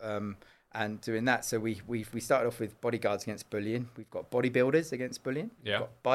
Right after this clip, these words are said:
Speaker 1: Bikers Against Bullying. And we've just started Boxers Against Bullying as well, or Boxing Against Bullying, because a lot of our, um, uh, C P is to do,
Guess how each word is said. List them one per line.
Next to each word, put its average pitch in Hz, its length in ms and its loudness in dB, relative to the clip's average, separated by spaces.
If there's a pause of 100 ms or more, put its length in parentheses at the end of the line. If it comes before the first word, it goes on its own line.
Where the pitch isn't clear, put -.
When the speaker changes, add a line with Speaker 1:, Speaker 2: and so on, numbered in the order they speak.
(140)
Speaker 1:
Bikers 120 140 -2
Against 120 320 -2
Bullying. 127 400 -2 (340)
And 110 200 -2
we've 110 120 -2
just - 180 0
started 107 320 -2
Boxers 104 480 -4
Against 95 360 -8
Bullying 98 320 -8
as 90 140 -12
well, 101 160 -2
or 95 160 -2
Boxing 101 460 -4
Against 95 340 -8
Bullying, 98 340 -10
because 95 340 -6
a 98 40 -4
lot 101 180 -2
of 101 120 -10
our, 98 240 -2 (560)
um, 95 480 -6 (340)
uh, 101 160 -6
C 110 260 -4
P 104 400 -4 (120)
is 104 460 -8 (260)
to - 80 -14
do, 104 300 -2